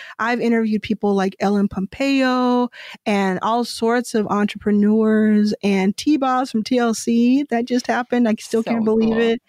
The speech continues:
Speaker 2: <gasps>
Speaker 1: And we, and it's so funny when you take all these different types of people, and, like, it's, it's very few entertainers. A lot of it is entrepreneurs, and,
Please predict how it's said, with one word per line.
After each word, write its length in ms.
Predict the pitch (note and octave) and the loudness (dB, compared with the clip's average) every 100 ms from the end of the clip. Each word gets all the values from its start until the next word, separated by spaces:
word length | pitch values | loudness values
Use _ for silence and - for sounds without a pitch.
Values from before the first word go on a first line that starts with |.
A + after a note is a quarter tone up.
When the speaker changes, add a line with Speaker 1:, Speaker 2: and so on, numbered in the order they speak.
| - - | -20 -10
Speaker 2:
<gasps> 120 | C4 C#4 C4 B3 | -10 -8 -6 -2
Speaker 1:
And 240 | A#3+ B3 | 0 0
we, 140 | B3+ C4+ | 0 0
and 100 | C4+ | 0
it's 160 | C#4 - | 0 0
so 180 | C#4+ C#4+ | -2 -2
funny 360 | - C#4+ D#4+ | -2 0 2
when 200 | C#4+ B3 | 4 4
you 120 | A3+ | 2
take 260 | A3 - B3 - | 0 -6 -6 -2
all 220 | A3+ C4+ | -2 0
these 180 | D4 B3+ | 0 0
different 380 | A#3+ A#3+ B3 - | -2 -4 -6 -4
types 340 | A#3 A#3 - | -6 -4 -4
of 100 | G#3 | -6
people, 340 | - A#3+ C4 | -2 -2 0
and, 60 | A3+ | 0
like, 140 | G3+ | 0
it's, 240 | - A3 G#3+ - | -2 -4 -4 -6
it's 140 | A3 | -6
very 380 | G#3 A#3 C#4+ F#4+ | -2 -2 0 0
few 420 | - C4 D4 D4 B3 | -2 0 2 2 2
entertainers. 580 | A#3 G#3 G#3+ A#3 G3+ F#3 | 0 0 0 0 0 0
A 80 | |
lot 300 | F#3+ G3 G#3 | 2 2 0
of 100 | B3 | 0
it 80 | C4 | 2
is 160 | A#3+ G#3+ G3+ - | 0 0 -4 -2
entrepreneurs, 880 | G3+ - G3+ G3 G#3 A3 A3 G#3+ F#3+ | -4 -4 -2 2 2 2 2 0 0
and, 180 | F#3 | -2